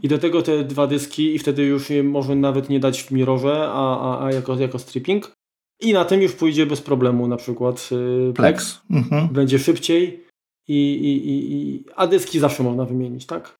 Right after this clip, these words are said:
Speaker 2: Zgadza się.
Speaker 1: I, i, i mamy cenowo bardzo porównywanie, bo tam wyjdzie nieco ponad dwa tysiące pewnie.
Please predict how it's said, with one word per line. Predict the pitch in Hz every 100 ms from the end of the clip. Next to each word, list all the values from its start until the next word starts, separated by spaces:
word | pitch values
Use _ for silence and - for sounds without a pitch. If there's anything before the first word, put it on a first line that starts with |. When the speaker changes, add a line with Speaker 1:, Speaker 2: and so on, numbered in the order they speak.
| _
Speaker 2:
Zgadza | 110 110 92 87 87
się. | - 85 113 _ _ _ _
Speaker 1:
I, | -
i, | 165 175 175
i | 180
mamy | 185 180
cenowo | 170 180 175 170 160
bardzo | 156 156 143 147
porównywanie, | 139 139 139 131 120 123
bo | 127 131
tam | 131
wyjdzie | 135 135 131
nieco | 135 135 135
ponad | 127 123
dwa | 120
tysiące | 123 - 131 123
pewnie. | 127 135 156